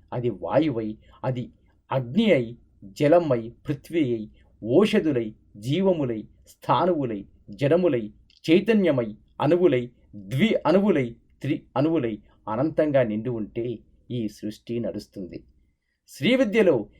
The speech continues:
విరజాహోమంలో ఈ ప్రాణం మాయగా మారే ఈ లక్షణాన్ని ప్రాణాన్ జుహోమి స్వాహ అంటారు. అంటే అర్థం ధ్యానంలో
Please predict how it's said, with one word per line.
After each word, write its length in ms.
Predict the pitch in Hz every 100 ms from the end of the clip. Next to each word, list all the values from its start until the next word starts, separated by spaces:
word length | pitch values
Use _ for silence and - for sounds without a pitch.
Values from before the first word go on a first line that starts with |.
| _ -
విరజాహోమంలో 840 | 160 196 254 247 226 208 185 151 117 107 _ -
ఈ 120 | 127 120
ప్రాణం 400 | - 135 147 113 104 - _ -
మాయగా 500 | 117 110 196 233 240
మారే 280 | 190 170 151
ఈ 120 | 123 113
లక్షణాన్ని 640 | 82 - 143 131 107 107 - _ _ -
ప్రాణాన్ 560 | 120 151 190 202 196 117 - _ _ -
జుహోమి 520 | 131 147 196 208 196
స్వాహ 400 | 190 - 120 127 165
అంటారు. 420 | 131 113 113 107 - 117
అంటే 280 | 120 156 175 120 - _ _ -
అర్థం 380 | 135 - - 220 185
ధ్యానంలో 540 | 123 131 202 214